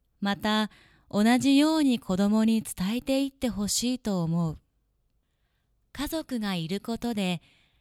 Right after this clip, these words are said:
自分一人で頑張る以上の力をもらえる。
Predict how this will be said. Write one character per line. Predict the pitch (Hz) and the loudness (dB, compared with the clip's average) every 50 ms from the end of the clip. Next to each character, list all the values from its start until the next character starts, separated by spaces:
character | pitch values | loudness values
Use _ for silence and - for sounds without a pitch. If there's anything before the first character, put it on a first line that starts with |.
| _ _ _ _ _ - | _ _ _ _ _ -6
自 | - 185 180 | -4 -4 -2
分 | 180 220 240 247 254 247 | 0 0 0 2 0 0
一 | - - - 254 | -2 -6 -6 -4
人 | 254 247 226 | -4 -4 -2
で | 190 190 180 165 | -2 -2 -2 -2
頑 | 151 160 180 196 196 202 | -2 -2 -2 -2 -4 -4
張 | 214 208 202 190 | -4 -2 -2 -2
る | 175 - | -4 -4
以 | - 190 226 | -4 -4 -4
上 | 240 285 285 277 262 | -2 -2 -2 -2 -2
の | 233 208 180 160 | -2 -2 -4 -4
力 | - - - - 190 185 185 208 220 226 208 | -6 -10 -10 -8 -8 -6 -6 -4 -4 -2 -2
を | 180 | -2
も | 151 147 143 143 | -2 -2 -4 -2
ら | 147 151 151 | -4 -4 -4
え | 156 156 | -4 -4
る。 | 160 165 165 - | -4 -6 -6 -8